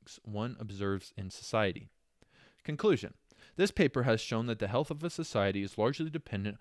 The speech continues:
on the individual constituents' active embodiment of heterosexual monogamous marriage. This has been proven by showing that this type of marriage works functionally for society as well as being metaphysically correct. People are complex. Cultures, societies,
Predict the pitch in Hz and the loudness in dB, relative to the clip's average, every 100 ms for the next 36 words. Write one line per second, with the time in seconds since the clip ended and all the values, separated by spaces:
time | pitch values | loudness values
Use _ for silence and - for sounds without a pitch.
0 | - - 104 104 117 139 156 175 190 180 | -16 -6 -4 -2 -2 -2 0 0 0 -2
1 | 170 151 107 - 107 101 107 120 - 160 | -4 -4 -4 -2 -4 0 0 0 -2 -4
2 | 175 123 98 101 101 101 95 117 135 143 | -2 4 4 6 4 0 -2 0 2 0
3 | - 98 - 110 101 85 90 87 - 120 | 0 -2 0 2 2 2 -2 -6 0 4
4 | 113 92 - - _ - - - - 170 | 4 4 -4 -16 _ -20 -20 -2 2 6
5 | 240 233 208 185 117 107 107 104 - 120 | 6 6 2 2 2 2 2 2 2 -2
6 | 123 131 104 - 139 - 165 - 113 107 | 0 0 -2 -2 -2 -2 -4 -4 -4 -2
7 | 107 104 127 - 113 104 - 107 104 - | -2 -4 -8 -6 -10 -10 -10 -8 -8 -8
8 | - - - 165 - 175 117 101 104 - | -16 -10 -2 -2 -2 -2 2 2 2 -2
9 | 107 110 127 - 104 101 98 92 - 104 | -2 0 0 0 -4 -2 -2 -2 -4 -10
10 | - 104 98 143 117 - - - _ _ | -8 -8 -4 0 0 -2 -20 -20 _ _
11 | _ - 139 156 170 - 107 110 113 - | _ -2 0 2 0 0 0 2 0 -2
12 | 104 - 113 - - - _ _ _ _ | -2 0 -2 -2 -18 -20 _ _ _ _
13 | - 151 - - - - 90 - 135 123 | 2 2 0 -14 -18 -16 -12 4 6 8
14 | 101 90 | 6 0